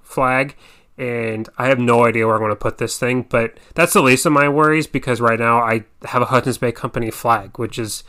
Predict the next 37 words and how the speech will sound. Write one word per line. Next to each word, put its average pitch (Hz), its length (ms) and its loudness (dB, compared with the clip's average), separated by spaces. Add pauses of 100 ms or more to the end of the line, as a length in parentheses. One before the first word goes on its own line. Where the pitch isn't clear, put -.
(240)
so 190 340 4
cool. 101 460 -2 (380)
Um, 117 580 2
it 123 120 -2
has 120 280 2
the 117 120 0
Union 120 340 0
Jack 113 300 -2
in 113 60 -4
the 92 80 -4
corner 110 400 -2
and 107 120 -4
then 110 200 -8
H, - 500 -10 (100)
uh, 117 240 -4
H 127 300 -2
B, 120 180 -4
which 113 220 -2
are 110 80 -2
connected. 117 600 -4 (160)
Um, 110 220 -4
the, 107 220 -8
the 123 140 -8
B 120 260 -6
comes 113 260 -8
off 110 260 -4
of 110 100 -6
the 107 240 -4
second - 580 -8
pillar 113 320 -6
of 110 80 -6
the 110 160 -6
H, 113 340 -6 (300)
and 117 100 -4
then 107 160 -2
C, 113 460 -2 (400)
um, 104 580 -2